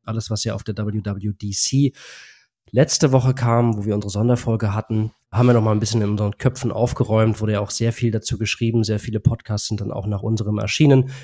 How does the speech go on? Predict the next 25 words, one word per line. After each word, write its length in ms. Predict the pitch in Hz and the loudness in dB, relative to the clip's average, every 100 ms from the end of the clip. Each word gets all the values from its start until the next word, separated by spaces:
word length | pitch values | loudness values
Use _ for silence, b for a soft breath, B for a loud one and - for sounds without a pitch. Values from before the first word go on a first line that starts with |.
| B - | B -4
die 240 | 113 117 | 0 0
ein 200 | 110 110 | 0 -2
ähnliches, 460 | - 135 131 131 113 | 0 2 2 0 0
manchmal 300 | 110 113 101 | -2 -2 -4
auch 60 | |
ein 60 | 104 | -4
anderes 500 | 113 151 143 113 - | 0 2 2 0 -4
Bild 240 | - 98 | -6 -6
zeichnen. 540 | - 101 98 123 131 143 b b b - | -4 -6 -6 0 0 0 b b b 2
Und 380 | 131 151 - - | 4 4 2 0
Mike 280 | 117 127 127 | 2 4 2
hat 120 | 117 | 2
richtig 340 | 123 131 131 | 0 0 -4
viele 180 | - 113 | -4 0
News 200 | 113 113 | 2 2
der 120 | 110 | 0
Woche 200 | 107 101 | -2 -2
mitgebracht, 540 | 107 - 95 95 104 - | -4 -4 -8 -6 -6 -6
von 120 | 101 | -4
daher 200 | 101 98 | -4 -6
würde 100 | 101 | -8
ich 80 | - | -8
sagen, 320 | 104 98 95 | -10 -8 -10
let's 340 | 101 - - | -8 -8 -2
go. 400 | - 117 113 113 | 0 2 0 -4